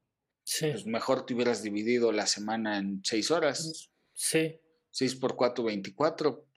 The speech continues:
Speaker 2: Tienes un día de descanso, además tres días.
Speaker 1: Sí.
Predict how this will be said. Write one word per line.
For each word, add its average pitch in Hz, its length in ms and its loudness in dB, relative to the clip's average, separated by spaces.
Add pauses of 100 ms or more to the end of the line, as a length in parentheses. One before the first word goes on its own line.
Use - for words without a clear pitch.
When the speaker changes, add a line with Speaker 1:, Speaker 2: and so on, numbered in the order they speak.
(140)
Speaker 2:
Tienes 123 280 2
un 131 80 4
día 127 100 6
de 117 60 8
descanso, 127 420 0
además 117 280 -2
tres 117 260 -2
días. 131 400 -2 (560)
Speaker 1:
Sí. 143 420 -4